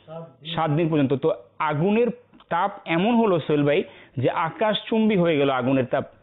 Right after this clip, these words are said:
তো আর এখান দিয়ে কোনো পাখিও যেতে পারতো না। তো সাইয়েদনা ইব্রাহিম আলাইহিস সালামকে তারা ধরে নিয়ে আসলো এবং এই আগুনে নিক্ষেপ করার চেষ্টা করলো। তো আগুনের তাপ এমন ছিল যে তারা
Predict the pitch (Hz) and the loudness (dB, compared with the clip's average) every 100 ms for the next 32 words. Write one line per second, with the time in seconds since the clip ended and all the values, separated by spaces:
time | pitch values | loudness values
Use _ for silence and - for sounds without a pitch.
0 | - - _ - 135 156 143 - 170 190 | -20 -20 _ -4 -2 -2 -4 -2 -2 0
1 | 202 185 214 208 202 - 165 156 - 262 | 0 2 0 0 -2 -2 -4 -4 0 0
2 | 359 135 170 214 185 151 - 120 - _ | 0 0 0 0 -2 -4 -2 -4 -6 _
3 | - - _ - 139 - _ _ _ _ | -20 -20 _ -2 -2 -2 _ _ _ _
4 | - - 143 175 185 135 135 175 214 190 | -20 -4 0 0 2 2 2 0 0 -2
5 | - 160 151 139 127 - - 127 131 110 | 0 0 2 0 -4 -4 -6 -2 0 0
6 | 120 156 143 127 - 151 - - _ - | 0 0 0 -2 -6 -12 -12 -20 _ -4
7 | 127 143 - 143 131 147 180 196 127 135 | 0 0 -2 -4 -2 0 0 0 -2 -2
8 | - 165 160 180 240 - 151 - 165 131 | -4 -4 -2 -2 -4 -6 -6 -2 -2 -2
9 | 123 - - 147 151 190 226 240 - _ | -4 -6 -4 -2 0 2 0 -2 -6 _
10 | _ _ _ _ - 185 202 - 160 180 | _ _ _ _ -4 -4 -4 -4 0 2
11 | 247 240 202 165 160 175 170 220 | 0 0 2 2 2 0 0 -2